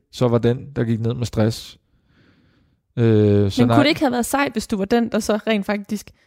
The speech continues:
Speaker 2: skabte roen? Altså ikke behøvede at gå ned med stress, men prøvede at mærke efter inden, og prøvede at skabe en eller anden form for ro, så du kom stressen i forkøbet?
Speaker 1: Jo,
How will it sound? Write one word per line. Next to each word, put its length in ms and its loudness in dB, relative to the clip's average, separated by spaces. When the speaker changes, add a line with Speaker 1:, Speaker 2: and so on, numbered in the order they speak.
Speaker 2:
skabte 460 -6
roen? 260 -2
Altså 260 0
ikke 180 0
behøvede 340 0
at 60 -2
gå 80 -4
ned 160 -2
med 120 -4
stress, 360 -4
men 140 -6
prøvede 320 -2
at 60 0
mærke 340 -4
efter 280 -6
inden, 500 -4
og 120 0
prøvede 160 0
at 60 -2
skabe 340 -2
en 60 0
eller 80 -4
anden 140 -4
form 220 -4
for 120 -8
ro, 280 -4
så 140 -6
du 120 -8
kom 200 -4
stressen 360 -4
i 40 -4
forkøbet? 580 -4
Speaker 1:
Jo, 300 2